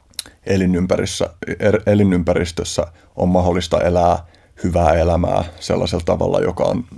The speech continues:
ylisukupolvisesti kestävää. Ja se on musta kyllä yksi kä-, käyttökelpoisimmista käsitteistä,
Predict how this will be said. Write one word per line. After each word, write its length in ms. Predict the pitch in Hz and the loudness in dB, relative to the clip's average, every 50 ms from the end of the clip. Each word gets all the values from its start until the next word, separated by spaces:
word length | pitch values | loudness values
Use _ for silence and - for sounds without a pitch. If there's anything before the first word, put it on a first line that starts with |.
| - | -10
ylisukupolvisesti 960 | - - 95 95 - - 85 87 - - - - - 98 - - - - - - - | -6 -4 -4 -4 -6 -6 -8 -10 -8 -6 -6 -6 -6 -6 -8 -8 -10 -10 -12 -12 -8
kestävää. 480 | - - - - - 90 90 - - - - - _ _ _ _ _ _ _ _ _ _ _ _ _ _ - | -8 -8 -6 -6 -6 -6 -4 -4 -6 -6 -8 -14 _ _ _ _ _ _ _ _ _ _ _ _ _ _ -12
Ja 60 | - | -8
se 100 | - - | -4 -2
on 100 | 90 90 | -2 -2
musta 260 | 92 95 90 - - - | -2 -2 -4 -6 -8 -8
kyllä 160 | 107 98 92 | -6 -4 -4
yksi 160 | 95 - - - 104 | -4 -6 -4 -2 -2
kä-, 240 | 104 104 - - 92 | -2 -4 -6 -8 -2
käyttökelpoisimmista 1080 | - 113 101 95 - 101 92 92 95 92 - 101 98 - - - - - - - - - - - - - - - - - - - - - - _ _ _ _ _ | 2 2 2 2 2 -2 -2 -2 -2 -2 -2 -4 -4 -4 -4 -4 -4 -4 -6 -6 -6 -8 -8 -10 -20 -20 -20 -20 -20 -20 -20 -20 -20 -20 -20 _ _ _ _ _
käsitteistä, 800 | - 113 104 - 104 92 - - 82 - - 82 - - - - | 0 2 2 2 0 -2 -4 -2 -2 0 0 0 -2 -4 -4 -4